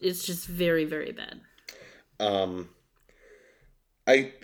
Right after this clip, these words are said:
Speaker 2: I just want, I wanna say that, you know, I really, I didn't want to omit this stuff because I think it's relevant.
Speaker 1: Yeah.
Speaker 2: It speaks to a more specific character of abuse.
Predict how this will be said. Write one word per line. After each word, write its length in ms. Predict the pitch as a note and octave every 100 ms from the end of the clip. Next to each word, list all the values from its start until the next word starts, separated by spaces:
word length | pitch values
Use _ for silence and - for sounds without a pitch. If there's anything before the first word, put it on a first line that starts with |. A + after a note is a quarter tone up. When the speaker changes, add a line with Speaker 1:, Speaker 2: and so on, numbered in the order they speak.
| - - - C#3
Speaker 2:
I 60 |
just 200 | C#3 D#3
want, 120 | F3
I 100 | C#3
wanna 180 | D3 D3
say 160 | C#3+ C#3
that, 300 | B2+ A2 A#2+
you 40 |
know, 80 | A#2
I 40 | A2+
really, 300 | A#2 A#2+ A2 -
I 60 |
didn't 300 | G#2+ A2+ A2+
want 120 | A2+ A2
to 100 | G#2
omit 380 | G2+ G2+ G2+
this 180 | - F#2+
stuff 260 | - G2 -
because 220 | F#2 F#2+
I 40 | F#2
think 140 | F2+
it's 220 | E2 -
relevant. 560 | E2 D#2+ F2 F2+ F#2 - _ _ _ -
Speaker 1:
Yeah. 300 | F#3+ E3+ D#3 -
Speaker 2:
It 100 | -
speaks 340 | - G#2+ -
to 140 | - G#2
a 60 |
more 320 | F#2+ F#2 G2+
specific 600 | G2+ - G2+ - G2 F#2+ -
character 580 | F#2 F2+ F2 - F2+
of 200 | E2+ F2
abuse. 580 | F2 D#2+ E2+ E2+ - -